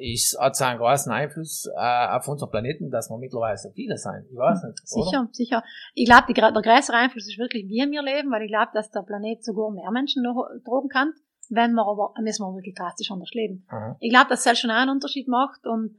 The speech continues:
Speaker 2: wenn man mit der Art und Weise, mit der Ignoranz auch weiterhin durch die Welt läuft, wie wir es jetzt tun, dann wird's nicht mehr lang gehen so. Und ich glaub aber, dass auch viel gerade passiert. Es passiert krasses Umdenken, aber mehr Menschen fangen an zu sehen, dass das so nicht geht. Aber mehr Menschen wollen etwas ändern.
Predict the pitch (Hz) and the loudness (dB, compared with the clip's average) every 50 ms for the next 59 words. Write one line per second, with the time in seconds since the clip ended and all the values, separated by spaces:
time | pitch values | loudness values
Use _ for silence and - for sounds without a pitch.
0 | _ _ _ _ 233 233 233 233 220 208 214 208 208 - 214 214 220 254 277 247 | _ _ _ _ 2 4 4 4 2 0 -2 -6 -4 0 2 6 6 6 6 6
1 | 247 269 254 226 214 220 214 226 240 - 226 190 208 208 240 240 240 226 214 233 | 4 2 0 -2 0 2 2 2 2 0 -2 0 0 0 2 2 4 6 6 6
2 | 269 277 254 - 214 190 190 202 202 208 214 226 202 208 208 208 202 - 214 202 | 6 6 4 0 -2 -2 -2 -2 -2 -4 -4 -6 -6 -6 -6 -6 -8 -6 -4 -4
3 | 208 220 208 247 208 208 208 214 208 208 208 226 262 262 - - 285 294 302 311 | -4 -4 -4 -4 -6 -6 -4 -6 -6 -6 -4 -6 -6 -6 -8 -8 -6 -6 -6 -6
4 | _ _ _ _ _ _ _ _ _ - 220 233 233 254 247 233 220 220 - 233 | _ _ _ _ _ _ _ _ _ -2 2 4 4 4 4 4 2 0 -2 -6
5 | 214 208 190 180 175 185 175 170 170 160 - - - - - - - 226 214 247 | -6 -6 -6 -8 -8 -10 -12 -14 -16 -16 -16 -16 -16 -14 -10 -8 -4 -2 -2 0
6 | 208 233 220 240 269 269 262 226 220 208 208 208 - 208 190 190 226 240 240 240 | 2 4 4 4 4 4 2 0 0 0 -2 -2 -2 -4 -4 -4 -4 -4 -4 -4
7 | 269 220 214 - - 190 - - 220 202 196 185 196 185 - - 208 - 277 277 | -6 -8 -10 -10 -10 -12 -10 -8 -8 -6 -8 -8 -10 -12 -12 -10 -6 -4 -4 -2
8 | - 254 262 254 - - - 247 247 254 247 240 240 240 240 - 240 233 - _ | -2 -2 -2 -2 -4 -4 -2 0 2 2 2 2 2 0 -2 -4 -8 -8 -8 _
9 | _ - - - - _ _ _ - 233 247 262 247 240 240 233 233 247 240 - | _ -20 -20 -20 -20 _ _ _ -4 -2 2 2 4 4 4 4 4 2 2 0
10 | - - 240 233 226 226 226 233 226 - - - - 226 226 220 220 214 - - | -2 -2 -2 -2 -2 -2 -2 -2 -2 -4 -4 -4 -2 -2 -2 -4 -6 -10 -10 -10
11 | 214 - 196 - 226 220 220 208 214 - 214 202 208 208 208 - _ _ - - | -12 -12 -10 -8 -6 -6 -6 -6 -6 -6 -4 -4 -4 -4 -6 -8 _ _ -12 -6
12 | - 247 277 269 262 247 240 240 254 - - 240 185 214 233 277 262 254 247 233 | -4 -2 0 0 2 2 2 2 2 2 0 0 0 2 2 2 2 2 2 0
13 | 240 233 - 240 240 240 240 247 240 | 0 -2 0 0 0 2 0 -2 -4